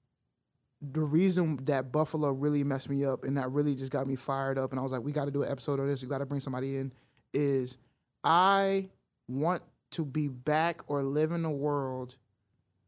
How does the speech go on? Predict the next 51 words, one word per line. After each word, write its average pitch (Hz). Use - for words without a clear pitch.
where, 135
just 143
set 156
the 160
scene 156
for 143
you, 139
bro. 135
I 127
go 131
to 156
work. 151
I 135
have 143
a 147
great 156
day 156
at 151
work. 147
It's 131
cool. 160
Maybe 165
I 196
even 208
have 202
an 190
average 170
day 156
at 143
work. 139
Doesn't 180
really 156
matter. 127
But 165
I'm 160
looking 175
forward 156
to 151
getting 147
home, 170
to -
seeing 170
the 156
person 147
that 135
I 131
married, 151
maybe 156
even 143
my 135
kids, 151